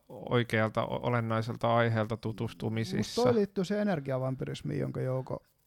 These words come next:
Speaker 2: mainitsi. Se on se neediness. Kun kato, niin kun mä näkisin sen silleen, että, että se, että kun sä oot tarvitseva toista ihmistä kohtaan, niin sulla on joku
Speaker 1: Tarve,
Speaker 2: sisällä,
Speaker 1: niin.
Speaker 2: mitä sä et itse osaa täyttää. Eli,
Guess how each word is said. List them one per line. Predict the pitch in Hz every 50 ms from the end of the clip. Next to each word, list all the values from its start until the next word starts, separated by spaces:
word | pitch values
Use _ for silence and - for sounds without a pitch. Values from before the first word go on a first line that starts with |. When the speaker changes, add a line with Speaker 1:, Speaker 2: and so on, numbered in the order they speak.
| _ -
Speaker 2:
mainitsi. | 143 139 135 135 127 123 - - 139
Se | - 175
on | 170 156
se | 170
neediness. | 180 175 165 156 151 139 - - - - -
Kun | - 165 151 -
kato, | - 196 196 220 220 202 - _ - - - - _ _ _ _ -
niin | 185 185 185
kun | 190 196
mä | 208 226
näkisin | 240 247 247 226 240 196 196 190 170
sen | 180 180
silleen, | - - 190 185 180 160 147 143 143 139
että, | 135 - - - 151 147 135 - _ _ _ _ _ _ _ _ _ _ _ _ -
että | 175 160 -
se, | - 185 180 175
että | 170 - - - _ _ -
kun | - - 175
sä | 156 - 196
oot | 190 - -
tarvitseva | - 180 170 147 131 127 - - - 143 143 - - - - -
toista | 147 139 135 - -
ihmistä | - 131 131 139 - -
kohtaan, | - 78 - - - - 180 214 208 - _ _ _ _ _ - -
niin | 160
sulla | 151 190 214 220
on | 202 185
joku | 202 233 240 - - 233 180 156 - _ _ _ _ _ - -
Speaker 1:
Tarve, | - 131 - 208
Speaker 2:
sisällä, | 202 220 214 185 170
Speaker 1:
niin. | 165
Speaker 2:
mitä | 170 143 143 160 156
sä | 165 165
et | 156 151 -
itse | 185 - - 156 147
osaa | 143 - - 135 135
täyttää. | - - - 131 127 123 _ _ - - - 190 - _ _ _ _ _ _ _ _ _ _ - _ _ _ _ _ _ _ _ _ _ _ - -
Eli, | 175 160 165 160 -